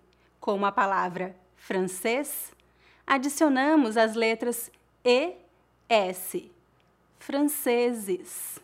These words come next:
Vamos ver outros exemplos de nacionalidades. Americana,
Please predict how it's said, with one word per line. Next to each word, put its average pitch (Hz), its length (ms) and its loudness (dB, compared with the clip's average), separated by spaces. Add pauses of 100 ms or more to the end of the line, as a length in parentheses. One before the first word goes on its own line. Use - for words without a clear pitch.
(880)
Vamos 311 480 4
ver 262 320 2 (140)
outros 302 480 2
exemplos 262 800 0 (160)
de 262 180 -2
nacionalidades. 277 1500 2 (880)
Americana, 214 840 -2